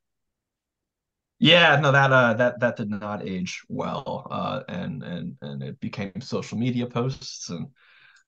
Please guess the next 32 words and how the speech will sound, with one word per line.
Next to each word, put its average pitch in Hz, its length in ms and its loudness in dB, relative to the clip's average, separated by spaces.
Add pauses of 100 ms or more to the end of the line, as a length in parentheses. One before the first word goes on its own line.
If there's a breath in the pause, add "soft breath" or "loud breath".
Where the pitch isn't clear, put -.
uh, 85 500 -4
it, 87 220 -6
yeah, 82 400 -10
it's, - 540 -6 (480)
you 117 160 0
know, 113 340 0 (180)
I, 139 600 6
I'm, 139 100 4
I'm 131 300 0
a, 127 200 0
I'm 123 220 0
a 120 80 0
firm 117 300 -2
believer, 107 520 -2
uh, 90 140 -4
it's 95 240 -8
in 104 40 -6
your 98 100 -8
best 90 240 -6
interest 92 300 -8
to - 60 -14
probably 95 240 -4
just - 140 -12
not 71 180 -12
say 92 320 -8
anything 110 380 -2
sometimes. 139 560 -2 (640 soft breath)
Uh, 147 340 12
but 135 120 2
hey, 120 240 4 (120)
you 117 160 -2
know, 107 240 -2